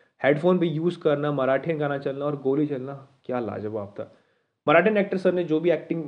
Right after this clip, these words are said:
मतलब I don't know, मुझे नाम नहीं पता, but जिस तरह की उन्होंने एक्टिंग करी, कमाल थी यार, ऑसम,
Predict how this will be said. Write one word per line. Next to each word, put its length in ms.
मतलब 300
I 100
don't 180
know, 160
मुझे 460
नाम 280
नहीं 120
पता, 180
but 160
जिस 260
तरह 140
की 140
उन्होंने 240
एक्टिंग 280
करी, 120
कमाल 760
थी 200
यार, 440
ऑसम, 300